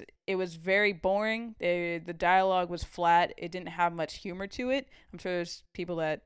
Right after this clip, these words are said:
totally disagree with me, but that's just really my opinion. Um, the villains in it were very disposable.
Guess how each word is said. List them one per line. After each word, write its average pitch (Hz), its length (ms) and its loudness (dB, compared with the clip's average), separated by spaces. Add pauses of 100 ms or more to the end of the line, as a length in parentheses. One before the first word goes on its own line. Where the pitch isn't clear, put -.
totally 175 300 0
disagree 156 400 -6
with 156 120 -6
me, 165 160 -8
but 156 380 -4 (220)
that's 180 260 2
just - 380 -8 (520)
really 190 200 -2
my 175 140 -2
opinion. 196 680 -4
Um, 175 580 -4
the 185 100 -2
villains 214 380 2
in 214 100 -2
it 156 100 -2
were 175 80 -4
very 180 640 0
disposable. 180 840 -4